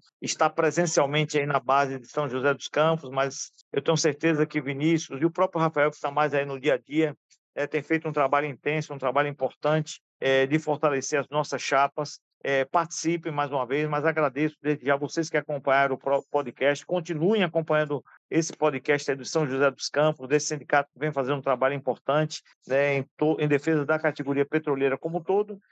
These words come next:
e nos esperamos agora, naturalmente, a gente comemorar a vitória. Mas não tenham dúvida, nós vamos voltar aqui nesse podcast já como eleitos, viu?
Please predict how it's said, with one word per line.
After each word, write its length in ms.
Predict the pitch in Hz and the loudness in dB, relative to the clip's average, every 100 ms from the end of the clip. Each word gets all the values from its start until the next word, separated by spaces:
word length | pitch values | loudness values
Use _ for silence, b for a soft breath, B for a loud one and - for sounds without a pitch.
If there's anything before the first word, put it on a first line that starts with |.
| _ | _
e 100 | 220 | -6
nos 160 | 247 214 | -4 -4
esperamos 560 | 226 170 254 202 196 240 | -4 -4 0 0 0 0
agora, 340 | 190 185 202 | 2 0 0
naturalmente, 880 | 220 185 175 151 147 185 190 220 - _ _ b - | -4 -8 -4 -6 -4 -6 -6 -14 -16 _ _ b 0
a 120 | 180 | 0
gente 320 | 160 185 185 | 2 0 0
comemorar 540 | 170 185 175 160 156 165 | -2 -2 2 2 2 0
a 60 | |
vitória. 400 | 175 165 131 113 104 B B - | -2 -2 -2 -4 -8 B B 0
Mas 180 | 156 151 | 0 2
não 160 | 196 | 0
tenham 180 | 196 220 | 2 0
dúvida, 400 | 185 185 156 147 | 2 0 2 0
nós 120 | 151 147 | 0 0
vamos 140 | 202 | 0
voltar 260 | 208 185 185 | 0 0 -2
aqui 120 | 202 | -2
nesse 180 | 190 - | -6 0
podcast 640 | 185 165 160 170 190 190 | 0 0 0 0 0 -2
já 140 | 170 196 | -4 -4
como 220 | 220 233 | -2 0
eleitos, 420 | 185 170 156 127 | 2 0 -2 -10
viu? 180 | 170 | -10